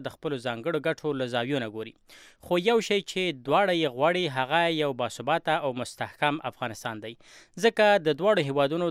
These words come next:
د ګټو د خوندي ساتلو لپاره ضروري ده چې په افغانستان کې سوله وي. خو دا چې د افغانستان سیاسي راتلونکی به په څه شکل وي، شاید چې په دې اړه یې د دواړو ترمنځ یو نظر نه وي موجود.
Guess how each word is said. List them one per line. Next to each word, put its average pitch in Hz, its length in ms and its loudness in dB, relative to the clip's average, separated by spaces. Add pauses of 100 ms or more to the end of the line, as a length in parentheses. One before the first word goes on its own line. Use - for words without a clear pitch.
د 127 120 -2
ګټو 165 240 -2 (200)
د 123 80 -2
خوندي 123 320 -4
ساتلو 175 380 -2
لپاره 160 360 0 (120)
ضروري 127 340 -2
ده 185 120 -2
چې 160 200 -4
په 117 100 -2
افغانستان 151 520 -2
کې 165 100 -4 (160)
سوله - 340 0
وي. 117 80 -14 (480)
خو 202 160 2
دا 233 80 10
چې 202 260 0
د 156 120 6
افغانستان 160 500 -2
سیاسي 175 480 -2 (380)
راتلونکی 165 460 0 (100)
به 160 60 4 (140)
په 127 140 -4
څه 190 80 -2 (100)
شکل 131 280 -2
وي، 208 100 -2 (400)
شاید 196 300 2
چې - 80 -4 (100)
په 139 120 -2
دې 156 160 -2
اړه 156 200 2
یې 156 80 0 (100)
د - 20 0 (100)
دواړو 165 340 0
ترمنځ 135 280 -4 (120)
یو 113 160 -6
نظر 131 340 -2
نه 123 120 -4
وي 101 60 -10 (220)
موجود. 113 260 -10